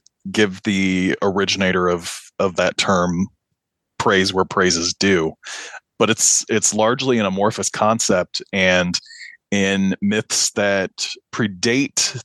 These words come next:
the descent, we have these same concepts that are embodied in what's known as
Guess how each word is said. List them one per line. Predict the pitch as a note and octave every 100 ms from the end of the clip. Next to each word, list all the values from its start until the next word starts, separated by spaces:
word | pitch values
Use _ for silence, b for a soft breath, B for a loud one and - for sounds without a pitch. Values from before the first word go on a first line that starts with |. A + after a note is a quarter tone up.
| -
the | G2 G2
descent, | E2+ F#2+ - - G2+ G2 - - b b b b -
we | A2
have | A#2+ A#2+ A2+
these | G#2+ -
same | - C3 B2+
concepts | B2 - A#2+ A#2 - G#2 F#2+ - - - - _ _ _ b b _ -
that | G#2 G2+
are | G2 G2 -
embodied | G2+ F#2+ F#2+ F#2+ G2 F#2+ F#2
in | F2+
what's | F2 F2+ -
known | F#2+
as | F#2 E2+